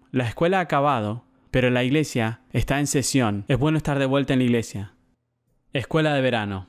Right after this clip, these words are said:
La idea de la escuela de verano me asusta un poco. ¿Saben a qué me refiero?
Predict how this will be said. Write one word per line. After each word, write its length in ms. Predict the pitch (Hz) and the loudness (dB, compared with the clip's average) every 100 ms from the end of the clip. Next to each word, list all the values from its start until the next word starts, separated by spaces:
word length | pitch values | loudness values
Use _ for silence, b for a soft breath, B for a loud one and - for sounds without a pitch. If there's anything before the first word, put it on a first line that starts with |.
| _ | _
La 140 | - 131 | -2 0
idea 240 | 131 180 | 2 0
de 80 | 175 | 0
la 80 | 143 | 0
escuela 340 | - 160 165 | 0 0 2
de 60 | 143 | 2
verano 420 | 127 139 139 123 | 2 0 0 0
me 120 | 120 | 2
asusta 420 | 117 - 160 147 | 0 0 0 2
un 100 | 117 | 0
poco. 460 | 110 120 - 95 - _ | 0 -2 -2 -8 -8 _
¿Saben 340 | - 139 151 | -6 -4 -2
a 80 | 139 | -2
qué 140 | - | 0
me 100 | 143 | 0
refiero? 560 | 135 123 135 117 98 92 | 0 0 0 0 -2 -8